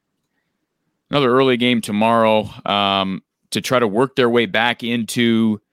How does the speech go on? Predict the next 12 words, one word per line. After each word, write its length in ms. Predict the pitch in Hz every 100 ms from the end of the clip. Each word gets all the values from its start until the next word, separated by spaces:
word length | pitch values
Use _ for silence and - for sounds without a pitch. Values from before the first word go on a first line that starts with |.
| _ _ _ _ _ -
the 160 | 110 113
winner's 320 | 117 113 87
bracket, 440 | 107 117 - 78 _ -
right? 260 | 92 107
So 120 | - 101
they 100 | 101
have 140 | 110
an 80 | 107
opportunity. 520 | 110 104 - 113 113
They'll 200 | 104 95
have 220 | 98 104
to 340 | - 98 95